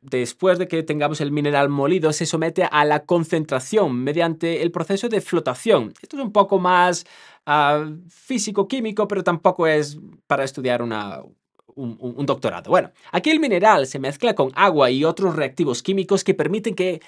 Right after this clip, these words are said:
las partículas, en el caso de cobre, se adhieran a las burbujas de aire y acaben flotando hacia la superficie.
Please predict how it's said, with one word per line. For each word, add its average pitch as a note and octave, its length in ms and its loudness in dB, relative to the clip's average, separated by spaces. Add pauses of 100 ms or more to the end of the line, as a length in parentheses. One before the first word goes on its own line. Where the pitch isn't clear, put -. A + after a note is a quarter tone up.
las C#3+ 160 -4
partículas, C3+ 480 0
en A2 80 -8
el A#2+ 160 -6
caso C#3 200 -4
de A2 140 -10
cobre, G3 340 0 (200)
se G3+ 180 0
adhieran E3 600 4
a C#3 60 2
las A3+ 180 0
burbujas G3 440 0
de F3 120 2
aire E3+ 340 0 (180)
y F#3 80 -2
acaben F3 320 2
flotando C#3 760 2
hacia B2 240 -6
la B2 60 -2
superficie. B2 640 -6